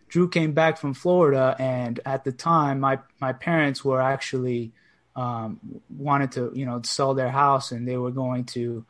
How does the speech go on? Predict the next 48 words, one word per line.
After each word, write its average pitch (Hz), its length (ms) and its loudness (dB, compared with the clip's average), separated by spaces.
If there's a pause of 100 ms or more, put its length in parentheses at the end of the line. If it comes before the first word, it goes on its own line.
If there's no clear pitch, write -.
(200)
move 135 180 -2
into 127 180 -2
something 127 380 -4
smaller. 143 460 -2
So 135 160 -6
I 131 60 2
was 131 120 0
like, 135 160 -2
"You 156 80 -4
know, 165 140 2
I'm 147 160 2
gonna 147 160 -2
kind 143 240 -2
of 131 140 -4 (520)
just 143 200 -4
go, 139 420 4
you 143 120 -4
know, 127 120 -2
my 131 240 -2
own 135 200 0
way." 131 160 0
And 123 160 -2
Drew 143 140 -4
was 135 160 -2
coming 131 320 -4
back 120 240 -6
to 120 80 -12
Florida, 135 580 0
I 135 100 -2
mean, 135 80 -4
from 127 200 -6
Florida 135 380 2
to 123 80 -4
Vegas. 139 500 2 (520)
And 135 380 0
it 143 100 0
was 139 180 0
kind 156 240 0
of 143 100 0
like 139 200 0
a 127 40 2
perfect 139 440 -2
time 143 220 2
for 127 180 -4
us 123 160 -4
to 120 100 -6
be 120 180 -4
roommates. 123 580 -6